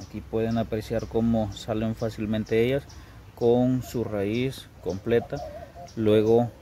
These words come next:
las sumergimos en este depósito donde tenemos el agüita y vean cómo sale la raíz. Es una manera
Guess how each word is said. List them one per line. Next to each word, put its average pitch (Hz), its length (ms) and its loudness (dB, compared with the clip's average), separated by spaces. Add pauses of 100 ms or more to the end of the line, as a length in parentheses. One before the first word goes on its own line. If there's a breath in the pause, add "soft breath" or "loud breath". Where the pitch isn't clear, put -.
las 98 260 -6
sumergimos 104 800 -4 (100)
en 107 180 -4
este 143 440 0 (1500)
depósito 110 680 -2
donde 107 180 0
tenemos 117 440 -2
el 139 120 0
agüita 143 420 0 (260)
y 113 100 -2
vean 120 380 2 (160)
cómo 117 280 0
sale 120 560 2
la 117 380 -2
raíz. 101 580 -4 (680)
Es 110 180 -4
una 110 160 0
manera 110 560 2